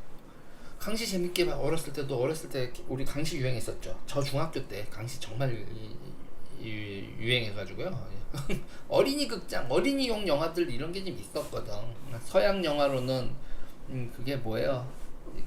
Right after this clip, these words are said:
그, 뭐 몇 개 있었고, 주만지. 아, 그건 좀 커서인가? <laughs> 더 어려서 무슨 어드벤처, 어, 뭐 이런 거 있었고, 어, 강시 이런 게 있었는데, 저게 뭐가 어때가지고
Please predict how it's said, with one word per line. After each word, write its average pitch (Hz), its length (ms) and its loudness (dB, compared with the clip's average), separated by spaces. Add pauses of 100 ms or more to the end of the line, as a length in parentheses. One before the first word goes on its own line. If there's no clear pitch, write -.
그, - 300 4 (360)
뭐 113 160 0
몇 - 160 0
개 - 100 8
있었고, - 360 0
주만지. 123 840 2
아, 143 120 -2
그건 180 200 0
좀 175 180 0
커서인가? 190 520 0
<laughs> - 580 0
더 165 80 0
어려서 131 420 2
무슨 123 300 -4
어드벤처, 120 640 0 (160)
어, - 160 -6 (480)
뭐 110 100 0
이런 120 220 0
거 123 100 2
있었고, - 640 -4
어, 117 200 -6
강시 123 520 -2
이런 107 240 -4
게 104 100 2
있었는데, - 500 4 (140)
저게 285 180 6
뭐가 285 420 4
어때가지고 165 560 -2